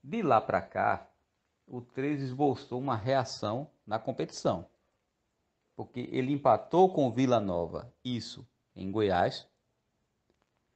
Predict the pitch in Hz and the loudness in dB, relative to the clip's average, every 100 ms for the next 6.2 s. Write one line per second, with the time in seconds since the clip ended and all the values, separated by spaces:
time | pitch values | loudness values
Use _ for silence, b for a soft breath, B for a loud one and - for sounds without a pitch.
0 | _ _ _ _ _ _ _ _ _ 101 | _ _ _ _ _ _ _ _ _ -4
1 | 147 160 - - 196 175 120 135 - 110 | 0 0 -2 4 6 8 6 4 4 0
2 | - 123 113 107 104 117 107 98 135 139 | 0 -4 0 0 6 6 6 4 2 2
3 | 139 139 139 127 113 95 120 131 160 165 | 2 0 -4 -2 -6 -6 -4 -2 -2 0
4 | 135 - 131 131 135 - 151 147 120 113 | 0 0 -2 -2 -6 -4 -2 0 0 -2
5 | 107 107 101 95 95 117 98 101 131 120 | -2 -2 -2 -2 -2 -2 4 6 6 4
6 | 95 - | -2 -6